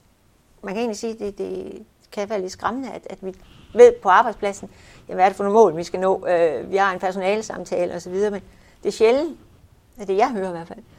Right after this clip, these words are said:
at vi har den her dialog, jamen, hvordan vil vi egentlig have de her ting til at fungere herhjemme?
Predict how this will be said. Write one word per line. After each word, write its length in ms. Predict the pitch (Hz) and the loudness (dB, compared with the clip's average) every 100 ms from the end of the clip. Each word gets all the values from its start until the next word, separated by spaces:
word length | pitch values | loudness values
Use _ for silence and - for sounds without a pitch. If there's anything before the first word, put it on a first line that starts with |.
| - - - | -20 -20 -10
at 100 | 196 | -4
vi 60 | 202 | 0
har 160 | 220 | 2
den 140 | 214 208 | 2 0
her 120 | 196 | -4
dialog, 280 | 185 185 208 | -2 -2 -4
jamen, 60 | 185 | -4
hvordan 160 | 175 196 | -4 -4
vil 120 | 220 | -4
vi 80 | 196 | -2
egentlig 240 | 220 196 | -4 -6
have 120 | 175 180 | -10 -10
de 60 | |
her 100 | 208 | -10
ting 240 | 196 208 - | -12 -18 -18
til 120 | 202 | -18
at 60 | |
fungere 320 | 185 196 208 190 | -16 -12 -12 -12
herhjemme? 320 | 180 196 | -12 -14